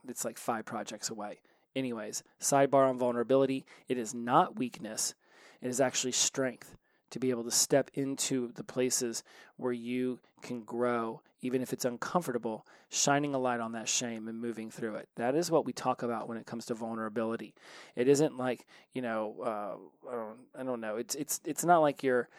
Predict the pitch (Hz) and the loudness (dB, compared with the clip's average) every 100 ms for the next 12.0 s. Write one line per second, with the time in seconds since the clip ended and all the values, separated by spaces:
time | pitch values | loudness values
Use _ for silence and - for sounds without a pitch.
0 | - - 190 151 139 127 135 123 143 127 | -8 4 4 6 4 4 2 2 0 0
1 | 123 - 147 123 127 - 127 123 117 - | -2 6 6 6 -4 0 2 2 0 -8
2 | - _ 202 135 104 95 - - 151 - | -20 _ -6 -4 -4 -6 -4 2 4 4
3 | 147 131 127 139 139 131 110 - 127 127 | 2 -4 4 8 8 6 0 -2 2 2
4 | 123 123 127 120 117 127 139 127 127 120 | 2 0 -2 -2 -2 0 0 2 0 4
5 | 127 120 123 123 123 120 117 117 - 117 | 4 4 4 2 4 2 0 -4 -4 -6
6 | 110 131 120 123 117 107 104 - 123 127 | -2 0 2 2 2 0 -4 0 4 4
7 | 143 143 127 123 123 113 120 113 117 107 | 4 2 0 0 0 0 -2 -2 -4 -4
8 | 117 110 117 127 131 190 202 175 147 127 | -4 -6 -8 4 6 6 2 0 -2 -2
9 | - 131 - 120 123 117 117 117 113 117 | -4 -4 -2 -4 -4 -2 -2 -2 -4 -4
10 | 113 110 110 - 110 - - - - 123 | -6 -6 -8 -8 -8 -8 -10 -14 -6 -4
11 | 120 127 - 120 113 113 - 107 101 | -2 -4 -2 -6 -6 -6 -4 -4 -10